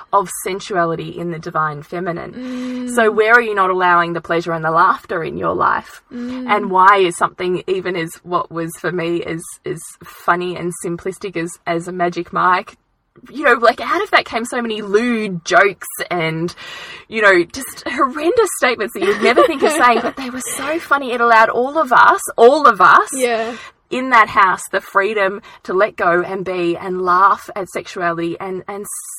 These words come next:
Speaker 1: sit in,
Speaker 2: A
Speaker 1: in
Speaker 2: real
Speaker 1: really
Speaker 2: icebreaker.
Speaker 1: Well, yeah, and sit
Speaker 2: Mm.
Speaker 1: in a rude, real, you know, ancient truth-telling,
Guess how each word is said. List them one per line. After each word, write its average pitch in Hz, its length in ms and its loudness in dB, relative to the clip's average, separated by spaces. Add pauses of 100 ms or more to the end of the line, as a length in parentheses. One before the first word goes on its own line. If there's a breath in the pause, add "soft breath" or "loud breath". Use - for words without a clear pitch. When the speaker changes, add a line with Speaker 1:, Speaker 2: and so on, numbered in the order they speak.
(100)
Speaker 1:
sit 262 260 -12
in, 226 300 -8
Speaker 2:
A 254 80 -2
Speaker 1:
in 269 80 -6
Speaker 2:
real 370 180 2
Speaker 1:
really - 100 0
Speaker 2:
icebreaker. 269 880 0
Speaker 1:
Well, 392 220 2
yeah, 427 240 0
and 330 220 2
sit 320 100 -2
Speaker 2:
Mm. 349 40 0
Speaker 1:
in 339 80 2
a 311 60 2
rude, 262 280 -4 (100)
real, 254 400 -6 (140)
you 262 140 -14
know, 262 220 -8
ancient 254 500 -8
truth-telling, 196 1400 -4